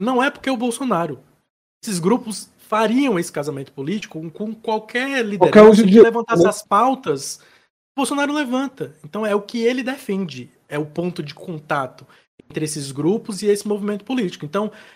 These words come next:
Speaker 1: é, o Bolsonaro pode perder a eleição, e esse movimento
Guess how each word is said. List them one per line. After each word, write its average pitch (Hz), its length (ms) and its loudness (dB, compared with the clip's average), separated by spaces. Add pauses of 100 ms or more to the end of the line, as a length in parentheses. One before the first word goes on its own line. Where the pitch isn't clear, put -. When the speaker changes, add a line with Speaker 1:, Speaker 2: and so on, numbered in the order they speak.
(180)
Speaker 1:
é, 165 100 -10
o 190 80 0
Bolsonaro 190 480 0
pode 165 220 -2
perder 170 480 -2
a 160 100 -4
eleição, 175 560 -2 (840)
e - 140 -20
esse 208 320 -2
movimento 196 640 -4